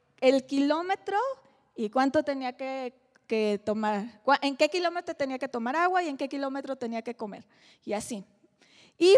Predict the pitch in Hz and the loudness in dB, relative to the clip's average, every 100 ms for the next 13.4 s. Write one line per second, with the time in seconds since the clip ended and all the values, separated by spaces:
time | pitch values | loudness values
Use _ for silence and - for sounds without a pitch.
0 | 285 370 370 370 359 359 359 415 - 311 | 8 6 8 8 6 2 0 -4 2 6
1 | 294 294 - - 208 208 214 214 220 226 | 6 6 4 0 0 0 -2 -2 0 0
2 | 202 - - 269 269 269 277 285 330 349 | -2 -10 0 2 2 0 -2 0 -2 -4
3 | 370 381 320 294 294 311 339 320 - 302 | -6 -8 -8 -4 -4 4 6 6 6 6
4 | 302 311 311 302 302 311 277 254 233 262 | 6 2 -2 -4 -4 -6 -2 -2 0 -2
5 | 214 180 - - - - - - 339 370 | -4 -8 -12 -20 -20 -20 -14 0 2 2
6 | 381 403 466 - 466 403 415 381 311 311 | 0 -2 -2 0 0 0 -2 -2 -2 -2
7 | 294 302 370 - 403 427 415 370 339 - | -2 -2 -4 -2 -2 -2 -6 -4 -4 -2
8 | 294 - - 233 220 208 208 208 240 302 | -4 -4 -8 -10 -8 -6 -8 -6 -6 -6
9 | - - - - 254 294 302 302 302 311 | -10 -20 -20 -6 2 4 4 2 2 6
10 | 302 311 330 339 - - 285 320 311 294 | 8 10 8 4 -8 -8 6 6 8 2
11 | 277 285 294 311 330 359 320 294 302 311 | 2 2 4 2 2 2 2 2 2 0
12 | 302 302 294 294 311 - 294 262 247 240 | 0 2 4 4 2 2 2 4 4 0
13 | 247 262 269 | -2 -4 -6